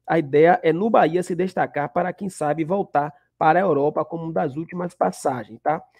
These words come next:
E aí ele botou aqui o seguinte: como antecipou, antecipou César Fabres na Rádio Mortal, Rádio Grenal,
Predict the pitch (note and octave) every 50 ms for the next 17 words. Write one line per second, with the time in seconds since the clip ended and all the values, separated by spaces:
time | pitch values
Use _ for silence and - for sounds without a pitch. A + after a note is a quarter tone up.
0 | _ _ _ _ _ - E3 F#3+ F#3+ D#3+ D#3+ E3 F#3+ G3 G3 F3+ F#3 F3 - F#3
1 | F3 - - F#3 - - G3+ C#3+ C3+ B2+ B2+ - - - G3+ A3 G#3+ F#3+ G#3 G3
2 | - F#3+ D#3+ C#3+ B2+ D3+ E3 - - D3+ - F3 E3 - D#3+ C3+ - C#3+ D3+ D3+
3 | - - E3 E3+ E3+ D#3 C#3 - - C#3+ C#3+ C#3+ C#3+ C3+ D3 D#3+ C#3 B2+ C3 C#3+
4 | D3+ D3 D3+ C#3+ C#3+ B2+ - - C#3 C3+ C3 B2+ C#3 C#3 C3+ C3 C3 B2 B2+ D3
5 | D#3+ E3 D#3+ -